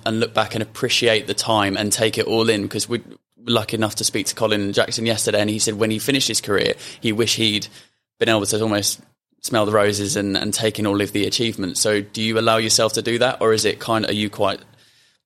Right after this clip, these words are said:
"Right, next goal, next, next training session even"?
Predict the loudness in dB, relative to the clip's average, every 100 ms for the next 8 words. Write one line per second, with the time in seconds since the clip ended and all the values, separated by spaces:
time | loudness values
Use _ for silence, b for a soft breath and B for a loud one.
0 | 0 0 0 -2 -2 2 2 2 -2 -10
1 | _ -16 -8 -4 -2 -2 -2 -2 0 2
2 | 2 0 0 0 0